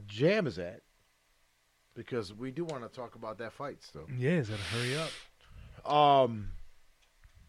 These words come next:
Speaker 1: but moving forward, like, you know, like we said, twenty twenty-one, Jam and Big Wreck. Um,
Speaker 2: B K C.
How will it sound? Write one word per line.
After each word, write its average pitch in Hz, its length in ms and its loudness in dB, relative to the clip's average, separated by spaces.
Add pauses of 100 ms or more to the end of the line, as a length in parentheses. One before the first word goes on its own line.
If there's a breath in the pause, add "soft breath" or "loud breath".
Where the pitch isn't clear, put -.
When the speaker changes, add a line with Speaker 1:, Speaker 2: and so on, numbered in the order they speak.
(960)
Speaker 1:
but 151 300 4
moving 180 360 4
forward, 180 340 2
like, 139 180 -2 (200)
you 151 100 -2
know, 123 140 -2
like 123 240 -6
we 131 80 -8
said, 95 260 -6 (800)
twenty 107 240 -12
twenty-one, 143 720 -2 (2000)
Jam 151 300 0
and 135 100 -2
Big 143 180 2
Wreck. 175 300 6 (1200 soft breath)
Um, 139 300 8
Speaker 2:
B 127 80 8
K 123 60 6
C. 143 380 2